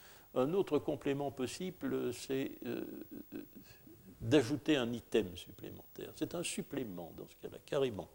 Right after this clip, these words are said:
C'est pas, donc, euh, ou alors, la variante est plus, est plus importante. Nous avons vu dans la zone des déclarations que, euh, nous avions un développement extrêmement important, puisque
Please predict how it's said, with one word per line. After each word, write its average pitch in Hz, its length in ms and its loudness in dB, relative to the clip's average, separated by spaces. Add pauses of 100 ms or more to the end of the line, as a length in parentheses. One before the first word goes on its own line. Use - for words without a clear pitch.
(120)
C'est - 100 -20
pas, 139 160 0 (480)
donc, 156 260 2
euh, 117 400 0 (400)
ou 175 140 12
alors, 196 340 12
la 139 100 8
variante 160 420 2
est 123 60 -2
plus, 107 180 -4 (100)
est 113 60 0
plus 110 260 0
importante. 98 560 0
Nous 98 160 -4
avons 98 220 -2
vu 147 160 -4
dans 110 140 -2
la 98 120 2
zone 110 220 -4
des 95 140 -4
déclarations 85 680 -6
que, 95 220 -2 (580)
euh, 90 100 0
nous 95 200 -4
avions 104 280 -2
un 90 200 -6 (100)
développement 98 600 -2
extrêmement 113 720 -2
important, 95 500 -6
puisque - 340 -8